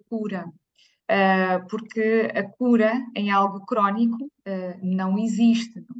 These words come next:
mas existe tratamento e existem formas de melhorar a qualidade de vida. Portanto, que seja, hum, claro essa, essa questão. Agora, se calhar, hum,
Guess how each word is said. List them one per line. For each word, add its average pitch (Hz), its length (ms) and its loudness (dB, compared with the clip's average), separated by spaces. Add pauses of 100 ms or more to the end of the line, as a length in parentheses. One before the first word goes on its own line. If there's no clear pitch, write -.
(220)
mas 214 680 0
existe 185 340 -14
tratamento 233 840 0 (340)
e 226 100 -2
existem 226 360 2
formas 254 400 0
de 233 60 2
melhorar 233 220 2
a 226 60 -4
qualidade 220 440 -6
de 160 60 -20
vida. 160 280 -18
Portanto, 190 720 -12
que - 40 -20
seja, 208 340 -4 (460)
hum, 185 280 -6 (340)
claro 214 460 4
essa, 196 300 -6
essa 196 460 -2
questão. - 460 -10 (460)
Agora, 208 360 2
se - 180 -12
calhar, 294 520 4 (640)
hum, 262 460 2